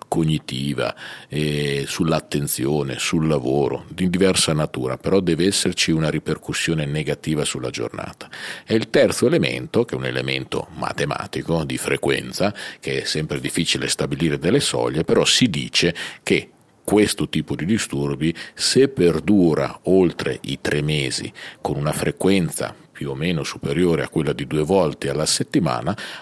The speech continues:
allora abbiamo la definizione di una malattia.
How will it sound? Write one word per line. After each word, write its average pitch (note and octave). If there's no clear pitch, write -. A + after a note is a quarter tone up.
allora D2+
abbiamo E2+
la E2
definizione G#2+
di D2
una F#2+
malattia. F#2+